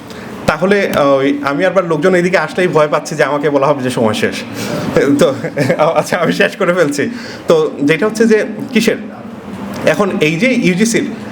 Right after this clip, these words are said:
আহ, মানে হচ্ছে বিশ্ববিদ্যালয়ে যে একাডেমিক ফ্রিডমে আমাদের এখানে কয়েকটা আছে। একটা হচ্ছে তিয়াত্তরে যারা রাজনৈতিক দলে অন্তর্ভুক্ত হতে পারেন, তারপর হচ্ছে পলিটেকনিক আইন যেটা বুয়েটের রিভাইজড আইন দুই হাজার সাতে আরবার রিভাইজড হয়েছে, যেগুলো একটু আগে উল্লেখ করা হলো, এইগুলোতে আসলে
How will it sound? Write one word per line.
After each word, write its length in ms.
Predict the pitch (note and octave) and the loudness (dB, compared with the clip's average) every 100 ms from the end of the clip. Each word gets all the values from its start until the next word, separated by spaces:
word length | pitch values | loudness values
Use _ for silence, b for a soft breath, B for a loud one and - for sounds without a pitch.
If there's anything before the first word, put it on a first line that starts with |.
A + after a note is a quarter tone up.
| - - | -6 0
আহ, 300 | A#2 A#2 A#2 | 2 2 2
মানে 200 | C3+ C3 | 2 2
হচ্ছে 300 | B2 C3 A#2+ | 2 2 2
বিশ্ববিদ্যালয়ে 540 | C#3+ G#3+ A3 G#3 G3+ | -2 2 2 2 2
যে 200 | G3 F#3+ - | 2 0 0
একাডেমিক 420 | - F3 G#3 A#3 | -2 -2 0 2
ফ্রিডমে 320 | E3+ B2+ C#3+ - B B | 2 2 2 -2 B B
আমাদের 300 | C#3 F3+ G#3+ | 0 2 2
এখানে 180 | G#3+ A3+ | 2 2
কয়েকটা 320 | A3 F#3+ - D3+ | 2 0 0 -2
আছে। 280 | - B2+ A#2+ | 0 -2 0
একটা 240 | C#3+ C#3+ | 0 0
হচ্ছে 280 | G3 - - - - - - | 2 2 0 -4 -8 -10 0
তিয়াত্তরে 420 | F#3 F3 E3 F3+ | 0 4 2 2
যারা 120 | C3+ | 2
রাজনৈতিক 420 | C#3 C3 C3 E3+ E3 | 2 0 -2 -2 2
দলে 140 | E3 | 2
অন্তর্ভুক্ত 360 | D3+ D3+ D#3+ D3+ | 2 0 2 0
হতে 140 | C#3 | 2
পারেন, 180 | B2+ E3+ - B B B - | 0 0 -6 B B B -2
তারপর 200 | - F#3 | 2 2
হচ্ছে 160 | F3 F3+ | 2 2
পলিটেকনিক 500 | F#3+ F#3 F#3 F#3+ G#3 | 2 2 -2 0 0
আইন 120 | E3 | 0
যেটা 160 | D3+ D3+ | 0 -2
বুয়েটের 340 | C#3+ D#3+ F3+ | 2 2 2
রিভাইজড 380 | D3+ C#3 D3+ D3 | 0 2 2 0
আইন 160 | D3 C#3+ B B - | -2 -2 B B 0
দুই 100 | C3+ | 2
হাজার 120 | D3+ | 2
সাতে 280 | D3 C#3+ D3+ | 0 2 2
আরবার 200 | D3 C#3 | 2 0
রিভাইজড 320 | B2+ C#3 C#3 | 2 0 0
হয়েছে, 280 | D3 C#3+ A3+ - | 0 2 0 0
যেগুলো 200 | B2+ C3 | 0 2
একটু 200 | C3+ - | 2 2
আগে 140 | D#3+ D#3+ | 2 4
উল্লেখ 260 | B2+ C3+ | 4 2
করা 140 | D3+ D3 | 2 0
হলো, 240 | D3 G3+ B B B | 0 -4 B B B
এইগুলোতে 380 | - D#3 G#3 G#3 | -2 0 0 2
আসলে 320 | A3 - A3 | 0 2 2